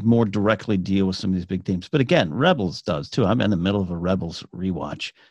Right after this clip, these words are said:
and being re-blown away by that show, just with what they're dealing with.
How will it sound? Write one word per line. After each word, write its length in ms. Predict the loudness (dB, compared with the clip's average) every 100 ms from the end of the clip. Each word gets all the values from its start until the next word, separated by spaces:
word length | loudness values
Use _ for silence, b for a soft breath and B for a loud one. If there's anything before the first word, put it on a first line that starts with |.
| b _ _
and 480 | -4 -2 -2 -6 -8 _ -6
being 240 | -2 0
re-blown 600 | 2 2 2 0 -2 -4
away 260 | -6 -6 -6
by 180 | -8
that 200 | -10 -10
show, 360 | -8 -4 -4 -6
just 280 | -12 -18 -20
with 480 | -20 -18 -14 -14 -14
what 120 | -14
they're 100 | -14
dealing 360 | -12 -6 -4 -4
with. 220 | -8 -12